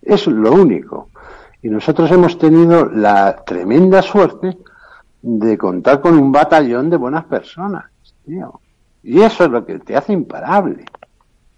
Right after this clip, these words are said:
Eso es lo que, lo que, como dice la canción de, de Muse, eh, todos juntos somos invencibles.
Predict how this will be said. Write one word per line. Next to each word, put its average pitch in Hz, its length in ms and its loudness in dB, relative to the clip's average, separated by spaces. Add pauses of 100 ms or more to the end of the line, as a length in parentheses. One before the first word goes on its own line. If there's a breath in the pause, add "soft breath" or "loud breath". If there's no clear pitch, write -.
(920)
Eso 185 220 -2
es 175 60 -2
lo 147 160 0
que, 98 140 0
lo 90 240 -8
que, 85 140 -10
como 85 280 -8
dice 135 240 -4
la 131 100 4
canción 104 300 -2
de, 82 320 -6
de 87 180 -8
Muse, 131 480 2 (960 loud breath)
eh, 98 280 -4
todos 165 260 2
juntos 170 420 0
somos 170 280 -2
invencibles. 139 720 -4